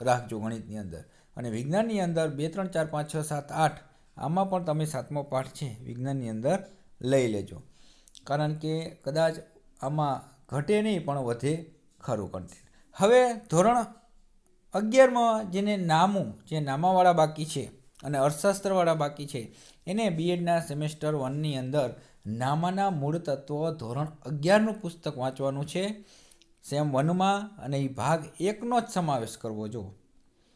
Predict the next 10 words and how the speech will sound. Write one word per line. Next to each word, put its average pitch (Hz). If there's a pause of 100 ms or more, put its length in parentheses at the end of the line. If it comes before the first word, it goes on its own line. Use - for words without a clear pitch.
(100)
ખાલી 147
ધોરણ 135
અગિયારનું 151 (480)
સેમ 147 (120)
વન 139 (540)
ભાગ 127 (180)
એક 92 (1300)
અને 160 (200)
અર્થશાસ્ત્રમાં 226 (500)
આખું 233